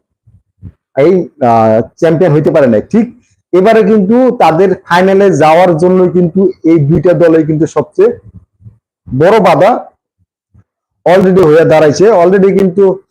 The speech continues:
আহ, নিউজিল্যান্ড কিন্তু তাদের কাজ কিন্তু সাইরা ফেলাইছে। মানে নিউজিল্যান্ড যেহেতু তিনটা টেস্ট ম্যাচ ভারতকে হারায়, ভারতকে কিছুটা, আহ, বিপাকে ফে-, বিপাকে ফেলছে। অন্যদিকে কিন্তু, আহ, অস্ট্রেলিয়ার সাথে যদি ভারত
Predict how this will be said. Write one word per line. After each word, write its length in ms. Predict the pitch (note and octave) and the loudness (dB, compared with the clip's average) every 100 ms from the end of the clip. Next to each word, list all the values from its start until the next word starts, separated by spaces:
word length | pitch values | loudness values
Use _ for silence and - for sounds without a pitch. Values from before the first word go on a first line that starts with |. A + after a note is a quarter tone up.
| _ _ - | _ _ -6
আহ, 320 | B2 A#2+ A#2+ | -2 0 2
নিউজিল্যান্ড 460 | C#3+ F#3+ G#3+ G3+ F3+ | 2 2 2 0 -2
কিন্তু 180 | F#3+ F#3+ | -2 0
তাদের 320 | F#3 E3+ E3 | 0 0 -2
কাজ 220 | E3+ E3+ - | -2 -2 -4
কিন্তু 180 | F3+ E3+ | -4 -2
সাইরা 260 | - C#3+ D3+ | 0 0 0
ফেলাইছে। 360 | C#3+ C3+ E3+ | 0 0 0
মানে 240 | D#3+ E3+ F3 | -2 0 0
নিউজিল্যান্ড 460 | D3+ D#3 D#3 D3+ | -2 0 -2 -2
যেহেতু 220 | D3+ D3+ | -2 -4
তিনটা 300 | D3 D3+ D3 | -4 -2 -2
টেস্ট 260 | D3 C#3+ - C#3 | -2 -4 -4 -4
ম্যাচ 160 | C#3 - _ _ _ - | -4 -6 _ _ _ -6
ভারতকে 300 | A#2 C#3+ D#3 | -4 -2 -2
হারায়, 280 | B2+ C3+ C#3+ | -2 2 2
ভারতকে 440 | A2+ B2 C3 C#3 | 2 0 -2 -4
কিছুটা, 480 | C3+ C#3 C#3 C#3 C#3 C3+ _ _ _ - | -4 -4 0 0 0 -2 _ _ _ -8
আহ, 80 | A#2 | -4
বিপাকে 340 | C#3 D3 C#3 | -2 -2 -2
ফে-, 260 | C3+ C#3 C3 | -2 0 0
বিপাকে 380 | B2+ D3 D3 D3+ | 0 -2 -2 0
ফেলছে। 340 | C#3+ C3 E3+ | 0 0 0
অন্যদিকে 500 | E3+ D#3 F3 E3 E3+ | 0 0 0 0 -2
কিন্তু, 460 | D#3+ E3+ D#3 F3 E3+ _ _ _ _ - | -2 -2 0 0 -2 _ _ _ _ -6
আহ, 340 | A2+ B2 - G#3 | -2 -2 0 0
অস্ট্রেলিয়ার 520 | G#3+ A#3+ A3+ G3 F#3 | 0 0 2 2 0
সাথে 300 | F3+ E3 D#3 | 0 -4 -2
যদি 260 | D#3+ E3+ C3 | -4 -2 -4
ভারত 320 | G2 B2+ D#3+ | -2 0 0